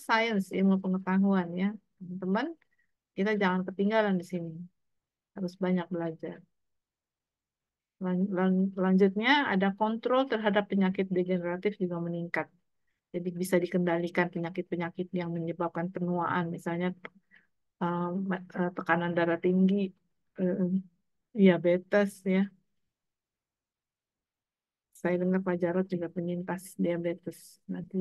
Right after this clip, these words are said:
boleh tanya itu bagaimana caranya mengontrol penyakitnya itu, ya.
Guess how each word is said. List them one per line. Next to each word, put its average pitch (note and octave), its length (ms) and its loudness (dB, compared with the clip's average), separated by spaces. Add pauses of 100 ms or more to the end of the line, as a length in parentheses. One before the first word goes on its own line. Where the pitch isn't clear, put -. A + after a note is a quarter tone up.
boleh E3+ 260 0 (160)
tanya F3 320 -6 (100)
itu F#3+ 120 -14 (100)
bagaimana E3+ 400 -8 (120)
caranya E3+ 440 -2 (880)
mengontrol G3+ 600 8
penyakitnya F3+ 540 0 (100)
itu, - 160 -12 (360)
ya. F#3 80 -6